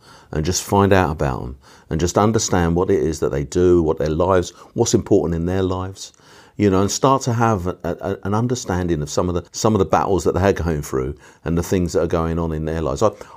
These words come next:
I interviewed a guy called Jason Anker a few, um, few months back, okay, and, and Jason fell off a roof and broke his back and he's in a wheelchair. And, and he just said to me, he said, "Colin," he says,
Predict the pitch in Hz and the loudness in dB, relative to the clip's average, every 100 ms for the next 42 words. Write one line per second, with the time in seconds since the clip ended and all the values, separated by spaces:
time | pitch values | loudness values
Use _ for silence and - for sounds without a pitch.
0 | - 120 123 95 87 90 85 85 82 80 | 0 2 2 2 0 2 2 2 2 2
1 | 85 78 87 85 92 98 87 92 73 80 | -2 0 0 0 0 -2 0 -2 -2 0
2 | 76 67 69 69 - 80 78 - - 76 | 0 0 -2 -6 -2 -2 -2 -8 -6 -2
3 | 80 - - 50 - - - 73 76 80 | -2 -4 -6 -6 -8 -10 -4 -2 0 -2
4 | 87 82 98 90 80 76 87 - 95 85 | -4 4 4 4 -2 -6 -8 0 2 4
5 | 82 78 87 73 - - _ - 76 82 | 2 2 2 0 -6 -20 _ -6 0 2
6 | 76 73 82 69 73 69 67 76 - 67 | 2 0 -2 -2 -4 -2 0 0 -2 -10
7 | 69 - - - - - - 82 90 90 | -12 -16 -20 -20 -20 -20 -4 2 2 2
8 | - 90 87 107 98 90 - - 92 - | 0 0 2 4 2 0 -6 -8 -6 0
9 | 95 - 82 80 73 71 71 71 78 - | 0 0 -2 0 0 0 -4 -6 -8 -2
10 | 78 - 98 82 76 - 78 | -2 2 2 2 2 2 0